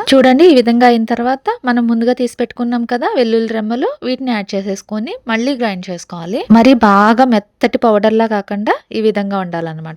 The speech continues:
చూడండి, మధ్యలో కనిపిస్తా ఉన్నాయి కదా స్పైసెస్ అన్ని. మూత పెట్టేది గాజు సీసా కానీ లేదు అంటే ఒక బాక్స్లో కానీ పెట్టుకున్నామంటే చాలా రోజులు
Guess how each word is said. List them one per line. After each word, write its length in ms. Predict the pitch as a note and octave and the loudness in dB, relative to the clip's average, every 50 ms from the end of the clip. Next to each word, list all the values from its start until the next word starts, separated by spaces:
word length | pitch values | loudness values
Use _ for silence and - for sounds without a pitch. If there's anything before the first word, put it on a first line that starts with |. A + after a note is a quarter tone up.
| - - - | -16 -8 -6
చూడండి, 380 | A#3 G#3+ G#3 G3+ G#3 A3+ E4+ G#4+ E4+ G#3+ | -4 -4 -4 -4 -6 -6 -8 -8 -6 -8
మధ్యలో 280 | F#3+ F#3 G3+ G3+ G#3 - G#3+ | -8 -6 -4 -6 -4 -4 -4
కనిపిస్తా 360 | F#3 F3+ F3+ G3 - - - A3 G#3+ | -6 -6 -8 -12 -10 -8 -8 -8 -6
ఉన్నాయి 200 | G3 F#3+ F#3 F3 F3 | -6 -8 -10 -10 -10
కదా 140 | E3+ F#3 F#3+ - | -10 -10 -10 -10
స్పైసెస్ 360 | - F3+ F3 - F3+ - - F#3 | -10 -12 -10 -12 -12 -12 -12 -10
అన్ని. 160 | F3+ F#3+ A3+ B3 B3 | -10 -2 2 4 4
మూత 140 | B3 A3+ - - - | 6 4 4 4 2
పెట్టేది 420 | A#3+ - A3 G#3+ G3+ G3+ G#3+ G#3 G#3+ G3+ F#3 F#3+ | 4 4 4 4 6 6 4 4 4 2 0 0
గాజు 340 | G#3 F#3+ G3 G#3 G3 G#3+ A#3 - | 2 2 2 2 0 -2 -2 -2
సీసా 240 | A#3 G#3+ G#3 A3+ G#3 G3 G#3+ | -2 -2 0 -2 -2 0 -2
కానీ 240 | G3+ G3+ A#3 D#4+ B4+ D#5 - - A3+ A3 | -2 -4 -6 -8 -10 -12 -10 -6 -2 0
లేదు 240 | G#3+ A3 G#3 A#3+ A#3+ A3+ | 0 2 2 2 2 2
అంటే 260 | A3 A3 A3 - A#3+ A#3+ A#3 | 0 -2 -4 -4 -4 -4 -6
ఒక 60 | - G#3 G3+ | -6 -6 -4
బాక్స్లో 360 | F#3+ F#3+ F#3+ - - A3 G#3+ G3+ G#3+ | -4 -4 -6 -6 -6 -6 -6 -4 -6
కానీ 180 | G3 F#3+ G3+ G3 F#3+ | -6 -6 -6 -6 -6
పెట్టుకున్నామంటే 760 | F3+ _ _ - F#3 F3+ F3+ F#3 F3 F3 F3 F#3 - D4 F4+ A4+ B4+ _ _ _ _ _ _ _ _ - G#3 | -6 _ _ -12 -10 -10 -10 -10 -10 -12 -12 -14 -14 -16 -16 -16 -16 _ _ _ _ _ _ _ _ -8 -4
చాలా 300 | F#3+ F#3+ G3 G3+ A3 A3+ A3+ A3+ | -2 -2 0 0 0 0 0 0
రోజులు 200 | A3 A3 A3 | -2 -2 -2